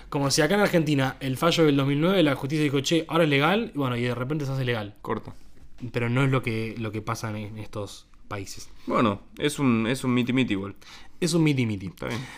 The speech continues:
Speaker 1: De todas maneras, eh, la situación en los distintos países del mundo es, es súper amplia. En algunos países se permite el autocultivo, como en España, pero no se permite la comercialización, ni, eh, la compra ni la venta.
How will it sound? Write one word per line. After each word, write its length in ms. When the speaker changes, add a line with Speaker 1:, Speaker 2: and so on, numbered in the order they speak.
Speaker 1:
De 120
todas 220
maneras, 600
eh, 480
la 80
situación 360
en 60
los 100
distintos 340
países 340
del 80
mundo 420
es, 280
es 80
súper 280
amplia. 640
En 60
algunos 220
países 240
se 80
permite 260
el 60
autocultivo, 500
como 140
en 60
España, 680
pero 120
no 40
se 120
permite 280
la 160
comercialización, 680
ni, 200
eh, 120
la 140
compra 260
ni 80
la 160
venta. 560